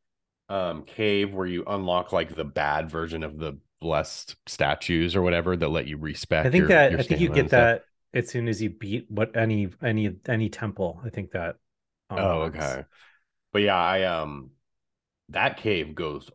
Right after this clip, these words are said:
Speaker 1: on for a while, and it, it's got a lot of branching paths or whatever. And then it kinda culminated in this big room with one of those giant rock monsters. And I was like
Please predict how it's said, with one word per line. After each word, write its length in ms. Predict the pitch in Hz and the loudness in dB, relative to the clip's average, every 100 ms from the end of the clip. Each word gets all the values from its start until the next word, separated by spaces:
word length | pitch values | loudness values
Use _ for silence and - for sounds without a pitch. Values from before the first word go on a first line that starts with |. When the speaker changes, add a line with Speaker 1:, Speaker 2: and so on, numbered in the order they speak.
| - | -10
Speaker 1:
on 320 | 85 85 80 | -6 -6 -8
for 160 | - 80 | -6 -6
a 80 | 65 | -6
while, 720 | 69 82 87 80 62 - - - | -2 2 2 2 -2 -6 -10 -10
and 80 | |
it, 180 | 82 82 | -8 -6
it's 220 | - 90 | -6 -8
got 180 | - 90 | -2 0
a 40 | 78 | 2
lot 180 | 85 | 0
of 60 | 85 | 0
branching 380 | 87 87 - 73 | -2 -4 -4 -6
paths 300 | 80 85 82 | -4 -4 -4
or 40 | |
whatever. 520 | 78 82 82 78 73 - _ _ | -6 -6 -6 -6 -8 -12 _ _
And 100 | 95 | -2
then 100 | 98 | 0
it 100 | 95 | 0
kinda 180 | - 101 | 0 -2
culminated 600 | - 117 113 104 90 85 76 | 2 2 4 2 2 -2 -6
in 60 | 82 | -10
this 160 | 80 | -10
big 220 | - 95 85 | -4 -2 0
room 180 | 90 | -2
with 160 | 80 - | -2 -4
one 100 | 90 | -4
of 60 | 80 | -4
those 80 | 76 | -4
giant 260 | 85 69 | -2 0
rock 240 | 80 101 - | 2 2 2
monsters. 380 | 69 - 71 | -4 -4 -6
And 60 | 80 | -2
I 40 | |
was 140 | 78 78 | -2 0
like 260 | 78 67 | 0 -2